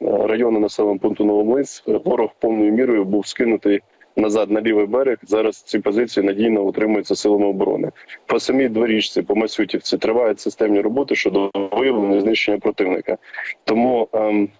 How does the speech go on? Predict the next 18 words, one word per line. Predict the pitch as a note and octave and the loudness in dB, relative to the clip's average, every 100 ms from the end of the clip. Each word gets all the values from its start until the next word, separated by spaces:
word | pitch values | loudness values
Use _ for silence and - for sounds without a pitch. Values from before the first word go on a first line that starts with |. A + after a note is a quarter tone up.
| _ | _
там, | B2+ B2 | -2 0
де | A#2 | 0
ворог | A#2 B2+ A2 | 0 0 0
не | A2 A#2 | 0 2
може | B2 A#2 G2+ | 2 2 0
досягати | G2 - G#2 G#2+ F#2 - | -2 -2 -2 -2 -2 -4
бажаного | F#2+ G#2 A#2 A2 - F#2+ F#2+ G2+ | -4 -2 0 0 0 0 2 2
на | G2+ | 0
полі | - A2 | 0 -2
бою | G#2+ G#2 G2+ | 0 2 2
прямими | G2 A2 A#2 G#2+ | 0 -2 0 2
лобовими | G#2 G#2 G#2 G#2+ G#2+ A2+ | 2 2 2 0 2 2
атаками, | D#3+ D#3+ G#2+ G2+ - - _ | 0 0 -2 -2 -8 -20 _
він | C3+ | 0
намагається | C#3 G#2+ A2 - - | 2 2 0 0 -2
це | - G#2+ | -2 0
досягати | G#2 - G2 A2 G2+ G2 | 0 0 0 0 0 -2
за | F#2+ G#2 G#2 | 0 0 0